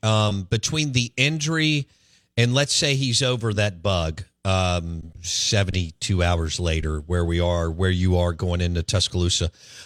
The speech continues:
um, where, considering he wasn't full speed for four months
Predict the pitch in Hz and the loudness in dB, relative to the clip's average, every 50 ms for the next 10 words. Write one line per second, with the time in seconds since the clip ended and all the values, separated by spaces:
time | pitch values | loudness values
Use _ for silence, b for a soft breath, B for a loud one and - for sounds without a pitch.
0 | B B B 110 110 110 110 110 107 104 104 101 101 98 95 90 92 _ _ _ | B B B 4 4 4 4 4 4 2 0 0 -2 -4 -4 -6 -8 _ _ _
1 | - - - 101 101 101 101 110 127 139 160 180 190 190 185 180 175 170 - - | -10 -6 -4 -2 0 2 4 4 4 4 4 4 2 0 0 -2 -2 -6 -8 -14
2 | _ _ _ _ - - 107 110 110 - 139 123 - - - 175 185 180 170 160 | _ _ _ _ -12 -8 -4 -2 0 0 0 2 0 0 0 0 -2 -2 -2 -2
3 | 147 139 151 151 139 131 127 139 151 151 - 165 147 _ - - 151 156 147 - | -2 -2 0 -2 -2 -2 0 0 0 0 0 -2 -4 _ -6 -4 -4 -2 -2 -2
4 | - - 139 151 147 - 160 143 - 156 156 170 165 127 90 87 92 - - - | -2 0 -2 -2 0 -2 -4 -4 -2 0 -2 0 0 0 0 0 -2 -2 -4 -8
5 | - | -8